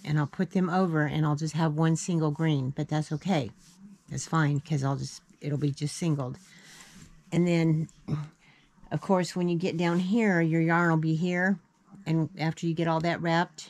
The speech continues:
you go that way. Of course, I'm sure you figured that out. I should have told you that when we did the twos, but you'll wrap this way and then you wrap that way. But like I said, you go, uh,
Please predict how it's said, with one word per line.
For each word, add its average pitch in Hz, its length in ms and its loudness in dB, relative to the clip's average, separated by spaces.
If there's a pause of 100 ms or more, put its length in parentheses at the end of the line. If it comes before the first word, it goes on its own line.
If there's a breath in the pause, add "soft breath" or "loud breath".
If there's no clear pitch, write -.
you 156 160 -6
go 151 220 2
that 160 260 0
way. 139 280 -4 (100)
Of 143 160 -8
course, 147 340 -2
I'm 147 100 0
sure 147 180 -6
you 139 160 -4 (440)
figured 147 320 0
that 139 180 -2
out. 139 220 0
I 135 80 -2
should 139 260 -6
have 139 120 -4
told 139 280 -4
you 135 80 -8
that 131 260 -6 (920 loud breath)
when 156 200 4
we 143 80 2
did 139 220 -2
the 120 60 -6
twos, 127 460 -4
but - 220 -10 (480 soft breath)
you'll 147 220 2
wrap 139 260 0
this 147 260 -4
way 143 440 0 (180)
and 139 180 0
then 139 180 2
you 139 100 0
wrap 139 260 -6
that 139 220 -4
way. 135 260 -10 (500 loud breath)
But 135 180 -2 (420)
like 151 180 2
I 160 60 0
said, 143 340 -2
you 139 80 -8
go, 139 320 0
uh, 127 200 -2